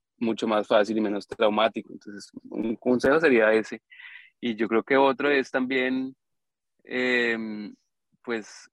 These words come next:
saber que, que la vida va a cambiar del cielo a la tierra y, y, y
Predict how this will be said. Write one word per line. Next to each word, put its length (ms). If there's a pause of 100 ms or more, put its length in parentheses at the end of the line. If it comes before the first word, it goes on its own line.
(120)
saber 480
que, 500 (460)
que 120
la 140
vida 220
va 80
a 40
cambiar 600 (260)
del 200
cielo 220
a 20
la 120
tierra 520
y, 240 (160)
y, 280
y 100